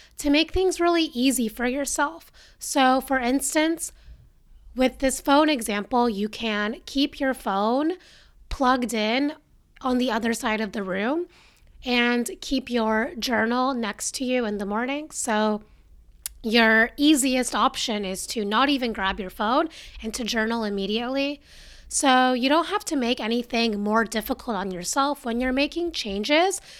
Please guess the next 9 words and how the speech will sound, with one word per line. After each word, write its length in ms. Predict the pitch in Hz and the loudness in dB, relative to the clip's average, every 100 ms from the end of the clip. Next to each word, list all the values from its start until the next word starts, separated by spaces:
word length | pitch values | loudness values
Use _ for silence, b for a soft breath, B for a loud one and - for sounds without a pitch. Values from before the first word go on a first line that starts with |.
| B B | B B
you 120 | - 262 | -2 -2
can 220 | 269 269 | 0 -2
make 320 | 247 269 - | 0 -2 -2
things 500 | 254 233 277 269 - - _ _ | -2 0 0 -4 -8 -12 _ _
change 720 | - 240 220 240 359 415 - b b _ | -8 -4 -2 0 -2 -2 -6 b b _
in 140 | 277 | 0
an 220 | 262 269 285 | 0 0 -2
easy 540 | 254 247 226 247 247 | 0 0 0 0 -2
way 600 | 214 208 190 208 269 359 | -2 -2 0 0 0 -2